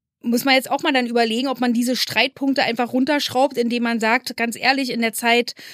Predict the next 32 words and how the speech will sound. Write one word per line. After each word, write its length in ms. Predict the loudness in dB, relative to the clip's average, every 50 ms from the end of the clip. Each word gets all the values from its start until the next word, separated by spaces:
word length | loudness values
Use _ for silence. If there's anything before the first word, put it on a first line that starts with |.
| -18 -16 -8
äh, 220 | 0 2 4 4 4
wo 100 | 2 0
einer 260 | 0 2 4 4 4 2
von 140 | 0 -2
uns 180 | -4 -2 -2 -2
viel 160 | -2 -4 -2 2
arbeitet 420 | 2 2 4 4 2 2 2 0
und 100 | 0 0
der 120 | 0 2 2
andere 280 | 2 2 2 2 0 0
viele 240 | 0 0 0 0 0
tolle 260 | -2 0 0 0 2
Sachen 260 | 2 0 0 0 0
mit 120 | -2 -2 -2
den 100 | -2 -2
Kindern 300 | 0 2 2 2 4 4
macht, 260 | 2 0 0 0 0
geil 160 | 2 2 2
kocht, 380 | 2 2 2 2 2 2 -2 -4
äh, 160 | -2 0 0 0
Ausflüge 480 | 2 0 0 0 -2 -2 0 0 2
macht, 320 | 2 2 2 0 -2 -4 -2
äh, 300 | 0 0 2 2 0 -2
die 460 | -4 -4 -4 -2 -2 -2 -2 -4 -6 -4
badet 460 | 0 2 2 4 4 2 2 0 0
abends 320 | 0 2 2 2 0 0
und 160 | -2 -4 -2 -2
was, 120 | -2 -4
ist 220 | -4 -4 -4 -2
alles 220 | 0 0 0 0 -2
so 100 | -2 -6
anstrengend, 640 | -6 -4 -2 0 0 0 2 0 0 0 -2 -8